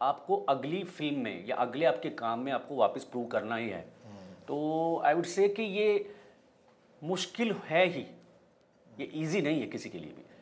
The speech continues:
Speaker 1: चाहे वो, अ, अमित जी हो, अल्लू अर्जुन हो या रजनीकांत जी हो
Speaker 2: हम्म।
Speaker 1: या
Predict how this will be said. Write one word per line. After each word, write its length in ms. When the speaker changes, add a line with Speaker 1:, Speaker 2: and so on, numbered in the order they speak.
Speaker 1:
चाहे 180
वो, 400
अ, 320
अमित 180
जी 120
हो, 340
अल्लू 180
अर्जुन 260
हो 280
या 420
रजनीकांत 400
जी 80
हो 340
Speaker 2:
हम्म। 480
Speaker 1:
या 320